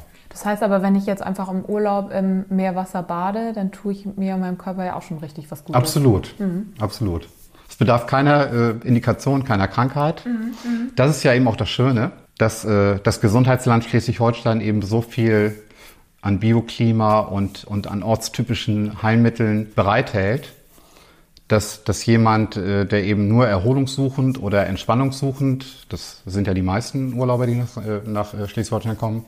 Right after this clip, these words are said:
Speaker 2: eben auch diese Dinge schon nutzt,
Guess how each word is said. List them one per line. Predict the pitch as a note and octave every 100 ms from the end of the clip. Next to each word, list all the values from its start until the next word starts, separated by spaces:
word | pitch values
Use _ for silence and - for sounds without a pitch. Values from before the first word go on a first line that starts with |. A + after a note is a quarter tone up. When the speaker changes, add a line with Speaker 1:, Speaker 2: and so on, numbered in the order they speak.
| -
Speaker 2:
eben | A2+ A#2
auch | A2+ -
diese | A#2+ B2+ C3+
Dinge | B2 A#2 A#2+ B2 -
schon | - A2+ A2 A2 A2 - - - - _ -
nutzt, | G#2 C3+ - - - -